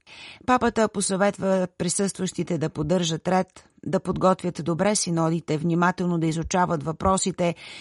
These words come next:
да познават и спазват законите без формализъм,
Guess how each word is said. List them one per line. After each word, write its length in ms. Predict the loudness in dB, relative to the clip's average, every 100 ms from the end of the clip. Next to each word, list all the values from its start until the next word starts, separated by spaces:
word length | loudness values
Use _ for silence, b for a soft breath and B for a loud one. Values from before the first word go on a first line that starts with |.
| B
да 140 | 2 4
познават 500 | 4 4 4 4 2
и 80 | 0
спазват 480 | 4 4 4 0
законите 720 | 0 0 2 2 0 0 0 0
без 260 | 2 0 0
формализъм, 720 | -2 -2 0 2 4 2